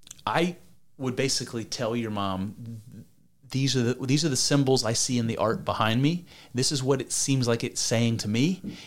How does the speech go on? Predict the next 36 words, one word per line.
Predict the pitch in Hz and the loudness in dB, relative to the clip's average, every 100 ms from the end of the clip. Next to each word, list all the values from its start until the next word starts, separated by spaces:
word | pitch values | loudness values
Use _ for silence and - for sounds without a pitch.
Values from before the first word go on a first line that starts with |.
| - | -4
And | 120 | 2
then | 123 120 | 4 4
if | |
she | - - 160 156 151 - - - - | 2 0 0 -2 -4 -10 -20 -10 -4
sees | - 151 139 | 2 4 2
it | 139 | 0
through | 127 | 2
my | 120 117 | 4 4
eyes | 131 156 190 185 | 4 2 0 -2
and | 117 | -2
still | - - 151 | -2 0 0
thinks | - 147 - | 2 0 0
it's, | 127 - - - | -2 -2 -4 -4
it's | 127 120 - - - | -2 0 -2 -4 -4
nonsense, | 123 147 190 240 240 - - - - | 0 2 2 2 2 0 -8 -14 -2
then | 139 143 | 2 2
that's | 170 170 | 2 2
fine. | - - - - - - | 0 -2 -6 -18 -20 -4
But | - | 2
I | 143 | 4
would | 165 | 6
like | 143 175 | 4 4
to | 160 | 2
know | 156 151 | 4 4
if | 120 | 4
she | - 135 | 0 -2
hears | 127 - - 147 147 - | -6 -6 2 4 4 4
my | 120 139 | 2 2
perspective, | 127 - 147 147 208 202 - - | 2 4 2 2 0 -2 -6 -8
if | 139 | -2
she's | - 135 | 0 0
like, | 123 - | 0 -2
"Okay, | 233 165 | -2 2
yeah, | 185 226 247 | 2 2 2
it's | 143 - | 2 2
beautiful." | 226 233 - 85 | 4 4 2 -4